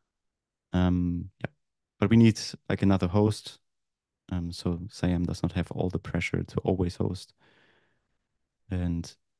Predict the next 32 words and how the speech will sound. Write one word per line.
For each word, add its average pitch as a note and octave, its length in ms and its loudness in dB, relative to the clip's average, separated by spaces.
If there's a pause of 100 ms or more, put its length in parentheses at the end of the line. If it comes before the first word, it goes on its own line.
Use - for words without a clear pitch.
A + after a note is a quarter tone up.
in E2+ 360 -4
general, F2+ 320 2
also - 240 -4
with F2+ 100 -2
the F#2 120 0
other F#2+ 140 0
tag F2+ 340 -2
meeting, F2+ 440 -2
we F2 120 -2
all, F2 180 -4 (380)
as F2+ 140 -4
I E2 40 0
said, F2 320 -4
like, F2+ 200 -6
we F#2 60 0
need F2+ 180 0
to F2 300 -4 (380)
look F#2 180 0
into F2+ 400 0 (840)
focusing G2+ 540 2
to - 120 -2
increase G2+ 420 2
the F2 100 0
value F2+ 420 2
of E2+ 180 -4
these F#2 240 -4
meetings, F2+ 600 -4 (540)
because, F#2 340 0
like, F2 140 0
some G#2+ 280 2
meetings G#2 380 2
are E2+ 100 0